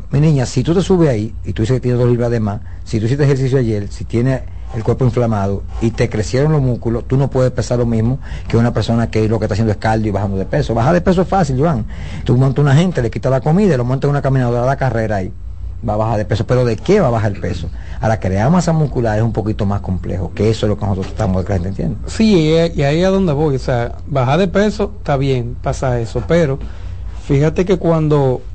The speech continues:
Speaker 2: una persona me dice a mí, "Mire, Joan, yo quiero bajar de peso, yo voy a dejar de comer", no es el hecho de dejar de comer, es el hecho de tú exactamente saber lo que vas a comer y saber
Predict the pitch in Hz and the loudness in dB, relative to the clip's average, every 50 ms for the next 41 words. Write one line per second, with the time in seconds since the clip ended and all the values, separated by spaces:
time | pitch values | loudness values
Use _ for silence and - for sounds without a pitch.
0 | - - 151 165 175 190 175 147 170 170 170 165 156 147 147 156 - - 151 151 | -4 0 0 0 2 0 0 0 0 0 0 0 0 -2 -2 -2 -2 -2 -2 0
1 | 151 147 156 185 208 196 170 156 175 170 165 147 156 151 170 180 175 165 156 165 | 0 0 2 2 4 4 4 2 2 2 2 0 0 0 0 0 0 0 0 0
2 | 156 135 165 147 - 143 131 131 131 135 139 143 139 123 139 135 139 127 135 123 | -2 -2 -2 -4 -2 -2 -2 -2 -2 0 -2 -2 -2 -2 -2 -2 -2 -2 -4 -4
3 | 123 117 92 87 - 131 127 143 170 190 185 - 156 139 151 147 - 151 135 131 | -4 -4 -6 -4 -4 -2 -2 0 0 0 0 -2 -2 -2 -2 -2 -2 -2 -2 0
4 | 127 120 117 123 123 131 123 - 120 113 120 120 117 - - - - - - - | -2 0 -2 -2 0 -2 -2 -2 -2 -2 -2 -2 -4 -4 -8 -8 -8 -8 -8 -8
5 | - - - - - - - - 131 143 147 156 160 - 170 156 147 135 - 175 | -8 -8 -10 -10 -10 -8 -2 0 2 2 2 2 2 2 2 2 2 2 2 2
6 | 175 - - 175 165 160 - 160 147 143 139 131 - 131 - 135 123 120 127 147 | 2 2 2 0 -2 0 0 -2 0 0 0 -2 -2 -2 -2 -2 0 0 2 2
7 | 180 151 139 165 170 - - - - - - - - - - - - - - 147 | 2 2 0 -2 -4 -8 -8 -10 -10 -10 -10 -10 -12 -12 -12 -12 -10 -4 0 0
8 | 143 139 131 139 131 139 170 190 214 208 196 175 151 139 127 131 - - - 147 | 0 2 2 2 2 4 4 2 2 2 2 2 2 2 0 -2 -4 -4 -2 -2
9 | 139 - - 139 127 139 156 151 139 131 131 - | -2 0 -2 -2 0 2 0 0 0 0 -2 -4